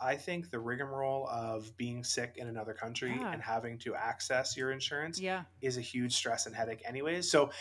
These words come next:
Speaker 1: even if that was to come about, I think that it's, it's, it's not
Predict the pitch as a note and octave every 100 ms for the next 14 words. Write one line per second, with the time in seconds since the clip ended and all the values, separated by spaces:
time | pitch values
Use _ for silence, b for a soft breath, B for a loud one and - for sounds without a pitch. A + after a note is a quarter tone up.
0 | B B - G#3+ G#3+ G3 - D3 C#3 B2
1 | A#2+ A#2+ E3 F#3+ - - F3+ - F#3 F3+
2 | F#3 G#3 G#3 - C3+ - D3 D3+ - C#3
3 | C3+ B2+ - B B B B - - -
4 | - - D3 C#3 - - C3+ B2+ - C3
5 | C#3+ C#3 C#3